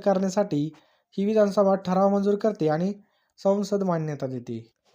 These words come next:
विधिमंडळाचा सदस्य नसताना देखील मंत्रिपद मिळाल्यास ते किती दिवसापर्यंत वैध राहतं? ते सहा महिन्यांपर्यंत या ठिकाणी वैध राहतं. किती? सहा महिने. मंत्रिपदाची नियुक्ती होताना ती व्यक्ती विधिमंडळाचा सदस्य असावी लागते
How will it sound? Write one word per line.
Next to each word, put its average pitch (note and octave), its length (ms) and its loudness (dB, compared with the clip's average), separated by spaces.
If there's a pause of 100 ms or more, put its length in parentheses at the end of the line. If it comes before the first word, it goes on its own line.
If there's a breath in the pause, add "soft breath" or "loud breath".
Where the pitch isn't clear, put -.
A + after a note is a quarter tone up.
(540)
विधिमंडळाचा A#3+ 880 2
सदस्य A#3 420 0
नसताना A3 440 2
देखील F#3 400 -2 (480 soft breath)
मंत्रिपद A#3+ 640 4 (120)
मिळाल्यास G3+ 600 2
ते F#3 60 0
किती A#3 280 -4
दिवसापर्यंत A3 680 0
वैध G#3 380 2
राहतं? F#3 420 0 (520 soft breath)
ते F#3 160 2
सहा A3 420 0
महिन्यांपर्यंत F3+ 600 0
या F3+ 120 4
ठिकाणी D#3+ 320 -4
वैध D3+ 280 -4
राहतं. C3 260 -8
किती? D3 200 -14
सहा D3+ 260 -8
महिने. B2 420 -8 (580)
मंत्रिपदाची A3 800 2
नियुक्ती A3 360 0
होताना F#3 380 2 (560)
ती A#3+ 100 4
व्यक्ती A#3 460 2
विधिमंडळाचा A3 760 2
सदस्य G#3 440 -2
असावी F3+ 280 0
लागते D3+ 440 -2